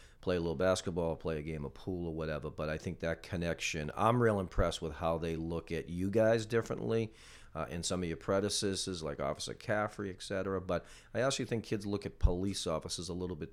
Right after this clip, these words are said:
different now because of the work that you guys are doing. So kudos to that. Um, let me talk to you a little bit, because it's not always kumbaya land, as we call it, um, with some of the stuff.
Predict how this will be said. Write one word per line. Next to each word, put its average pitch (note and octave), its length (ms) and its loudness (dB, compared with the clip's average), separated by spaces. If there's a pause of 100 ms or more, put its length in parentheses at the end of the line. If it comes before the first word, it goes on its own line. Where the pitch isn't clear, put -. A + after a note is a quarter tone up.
(140)
different F2 420 -2
now E2 260 -2
because E2 360 -4
of D2+ 60 -6
the E2 60 -2
work E2 300 -4
that D2 100 -6
you D#2+ 180 -6
guys C#2+ 280 -6
are C2 60 -8
doing. B1+ 320 -8
So C2 360 -6
kudos F2+ 440 -2
to E2+ 140 -8
that. D2+ 360 -2 (380)
Um, G#2 400 4
let C#3 160 8
me B3+ 100 2
talk C3+ 360 6
to - 100 0
you G#2+ 80 6
a - 20 6
little F#2+ 240 4
bit, E2 240 2
because F#2 300 0
it's G2 140 -4
not G2+ 220 4
always F2 440 2 (140)
kumbaya E2 680 0
land, E2 380 -2
as D#2 120 -4
we D2+ 120 -8
call D#2 380 -2
it, - 200 -8
um, D2+ 420 -6 (420)
with D2+ 120 -6
some E2+ 220 0
of D#2+ 60 -6
the - 60 -6
stuff. E2 360 0